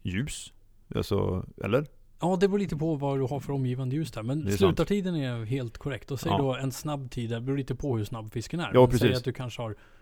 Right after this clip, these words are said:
Speaker 2: hundratjugo eller hundratjugo under vattnet, så brukar det vara rätt lagom
Speaker 1: Mm.
Speaker 2: snabba tider. Kanske upp mot tvåhundra. Och
Speaker 1: Ja,
Speaker 2: då
Speaker 1: precis.
Speaker 2: pratar vi alltså del av sekund.
Speaker 1: Ja,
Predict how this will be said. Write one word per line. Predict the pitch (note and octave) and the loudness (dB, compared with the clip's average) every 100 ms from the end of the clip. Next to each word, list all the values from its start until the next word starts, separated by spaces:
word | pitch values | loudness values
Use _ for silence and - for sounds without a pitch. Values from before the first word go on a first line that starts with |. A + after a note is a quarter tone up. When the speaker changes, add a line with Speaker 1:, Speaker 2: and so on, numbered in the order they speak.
| - - | -20 -4
Speaker 2:
hundratjugo | C3+ A#2+ A2 - - B2+ G2+ G#2 G2 - | -2 -2 -4 -8 -6 -6 -6 -8 -12 -10
eller | - A2 G#2 | -6 -6 -4
hundratjugo | A2+ G#2+ G#2+ - A#2+ - - G#2 | -6 -6 -8 -8 -10 -10 -14 -10
under | A2 A2 | -4 -4
vattnet, | A2 G2 A2+ G2+ | -4 -6 -10 -10
så | A2 | -10
brukar | G#2 A2 | -10 -12
det | G#2 | -12
vara | G#2 | -12
rätt | F#2+ - - | -14 -18 -16
lagom | A2+ G#2+ A#2+ A2 G#2 A#2+ | -10 -6 -6 -6 -8 -2
Speaker 1:
Mm. | G#2+ | 0
Speaker 2:
snabba | G#2 G2 G2+ | 0 -2 -8
tider. | B2+ A2+ C3 - - - - - - - - - | -6 -6 -6 -10 -20 -20 -20 -20 -20 -20 -20 -14
Kanske | - A2+ B2 | -8 -6 -6
upp | G#2+ | -6
mot | G#2 - | -8 -12
tvåhundra. | - A2 G#2 G#2 G2+ | -10 -6 -6 -6 -10
Och | - - - - | -16 -20 -12 -2
Speaker 1:
Ja, | |
Speaker 2:
då | - | 0
Speaker 1:
precis. | D3 | 2
Speaker 2:
pratar | D3 B2+ | 0 0
vi | A2+ | -4
alltså | G2+ - | -6 -8
del | G2 G2+ G#2+ G2+ G#2+ | -6 -4 -4 -6 -8
av | G#2+ F#2+ | -8 -8
sekund. | G2 G#2+ - B2+ E2+ - | -8 -6 -4 -6 -8 -6
Speaker 1:
Ja, | F#2+ D#2+ | -6 -6